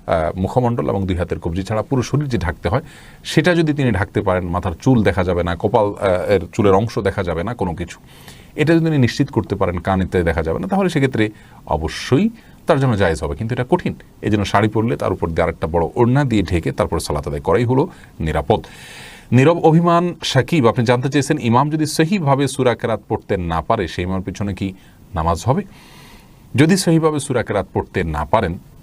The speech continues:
তাহলে এরকম ইমামকে নিয়োগ দেওয়া জায়েজ নাই।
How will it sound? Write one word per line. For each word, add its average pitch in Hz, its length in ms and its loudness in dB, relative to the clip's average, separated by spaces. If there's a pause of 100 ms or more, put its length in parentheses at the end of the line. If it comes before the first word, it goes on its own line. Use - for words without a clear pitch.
(800)
তাহলে 123 260 4
এরকম 110 320 0
ইমামকে 104 420 0
নিয়োগ 110 300 4
দেওয়া 104 220 4
জায়েজ 80 380 -4
নাই। 98 280 2